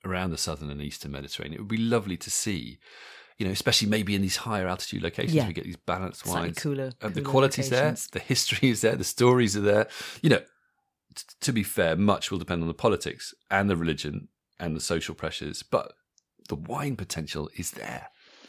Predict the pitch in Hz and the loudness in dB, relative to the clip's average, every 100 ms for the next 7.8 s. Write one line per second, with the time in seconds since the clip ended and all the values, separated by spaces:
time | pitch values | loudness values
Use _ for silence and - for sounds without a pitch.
0 | - 165 180 160 147 170 - - 127 123 | -8 0 2 4 4 4 0 0 0 2
1 | 127 127 139 139 135 - 175 175 147 - | 2 2 2 2 2 2 2 4 2 2
2 | 143 131 156 - 139 143 156 147 147 175 | 0 2 0 0 -2 0 2 2 2 0
3 | 135 110 113 - 135 135 123 139 214 214 | 0 0 -2 0 0 0 4 8 10 8
4 | - - 190 170 - 127 123 147 120 131 | 4 6 8 6 4 0 2 0 0 2
5 | 147 - 139 120 120 - 143 135 131 120 | 0 0 0 0 0 2 2 4 2 2
6 | 117 110 - 120 120 113 - 120 - 113 | 2 0 -2 -2 0 -2 -2 0 0 0
7 | 127 143 175 165 - 226 - | 0 2 2 4 6 6 6